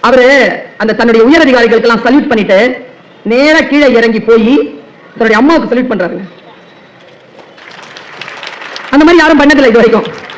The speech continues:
நான் கேட்டேன், "என்ன இது?" அதுன்னு. ஏன்னா, "She deserve the salute."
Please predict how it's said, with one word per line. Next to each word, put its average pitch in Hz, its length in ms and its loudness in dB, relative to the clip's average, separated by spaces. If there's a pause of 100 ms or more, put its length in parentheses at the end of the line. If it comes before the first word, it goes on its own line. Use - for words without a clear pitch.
(200)
நான் 240 120 0
கேட்டேன், 294 260 2
"என்ன 269 200 2
இது?" 233 140 2
அதுன்னு. 196 260 0 (680)
ஏன்னா, 240 80 -2
"She 233 260 -2
deserve 240 240 2
the 233 80 0
salute." - 320 -4